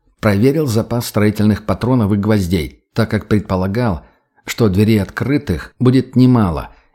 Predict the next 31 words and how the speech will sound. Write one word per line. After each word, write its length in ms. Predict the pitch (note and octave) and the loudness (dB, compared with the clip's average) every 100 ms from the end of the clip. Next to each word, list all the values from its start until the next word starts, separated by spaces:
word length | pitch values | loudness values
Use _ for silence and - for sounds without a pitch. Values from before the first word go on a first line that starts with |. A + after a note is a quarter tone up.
| _ | _
и 80 | A2+ | 0
забивать 440 | A2+ A2 A#2+ B2 | 2 2 0 -2
их 140 | A2 - | -4 -2
придётся 420 | A#2 A2 G#2 A2 | 0 0 0 2
много. 520 | A2 G2 C#2 A#1 - - _ _ _ | 2 2 -2 -10 -14 -20 _ _ _
Прихватил 540 | A#2 A2+ A#2 G#2 D3 A#2 | -2 0 0 0 0 0
бутылку 420 | G#2+ B2+ A#2+ A#2+ | 0 0 -2 -4
с 100 | A#2+ | -2
водой 460 | A#2+ G#2+ G2 F2+ - - | 0 2 0 -2 -6 0
и 60 | |
лампофару, 960 | A2 A2 G#2+ A2+ - G#2 D#2+ D2+ - _ - | 2 2 2 -2 -2 -4 -4 -8 -12 _ -8
сел 260 | - A2 | -2 0
на 120 | G#2+ | 2
дорожку. 560 | A2+ A#2+ F#2+ - C2 - _ _ | 2 0 -2 -6 -12 -14 _ _
Через 300 | - A#2 G#2+ | -2 0 0
пять 220 | D#3 D3 | -4 0
минут 320 | C3 C3+ B2+ | 2 4 2
встал 480 | - A2+ A2 G#2 - | -2 -2 0 0 -2
и 80 | D#3+ | -4
пошёл 380 | - A2+ - A2+ | -2 -4 -4 -8
крушить, 720 | - A2 G2+ - B2 A2+ - _ | -2 0 0 0 -2 -4 -14 _
сжечь, 580 | F#2+ E2+ C#3 C#3 - - | -4 -2 -2 -2 -6 -6
убивать, 560 | A2 F2+ G2 A#2 B2+ - - _ _ _ | -4 0 -2 0 -4 -4 -14 _ _ _
зачищая 600 | G2+ G#2+ - F2 A#2 A#2 | 0 0 -2 -4 -2 -4
второй 300 | A2 F#2 G2 | -2 -2 -2
подъезд. 680 | - G2 D#2 D#2+ C2+ - - _ _ _ _ _ | -2 -4 -4 -6 -8 -12 -20 _ _ _ _ _
А 100 | A2 | 2
ноги 300 | C3 C#3+ C#3 | 4 4 0
тряслись 560 | - A#2+ A2+ - B2 B2+ | -2 -2 -2 0 0 -2
от 100 | - | -4
страха, 600 | G2 G2 G2+ F#2 D#2+ | -2 0 0 -2 -6